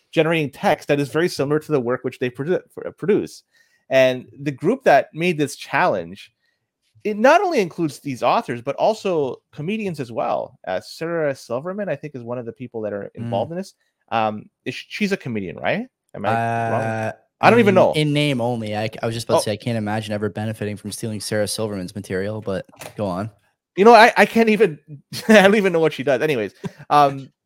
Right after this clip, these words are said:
Speaker 1: <laughs> I guess that they don't take kindly to the fact that chat G P T is developing s-, its own sense of humor.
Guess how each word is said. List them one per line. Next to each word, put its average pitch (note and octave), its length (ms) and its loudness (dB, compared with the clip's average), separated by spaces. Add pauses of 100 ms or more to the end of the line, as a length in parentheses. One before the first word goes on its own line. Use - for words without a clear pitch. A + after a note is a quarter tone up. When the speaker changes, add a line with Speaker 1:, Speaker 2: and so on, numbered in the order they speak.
(260)
Speaker 1:
<laughs> - 800 -4
I E3+ 80 4
guess A#3 320 4
that F#3+ 240 4
they F#3 140 0
don't F#3 200 2
take F3 160 -2
kindly D3+ 280 -2
to C#3+ 100 -4
the B2 100 -4
fact A#2 260 -4
that A2+ 120 -10
chat A#2+ 300 -6
G B2 100 -14
P A#2 140 -16
T A2 420 -12
is A2 160 -14
developing A2+ 520 -8
s-, - 200 -20
its C3 160 -10
own C3 160 -6
sense A#2+ 300 -8
of G#2+ 120 -8
humor. A2+ 380 -12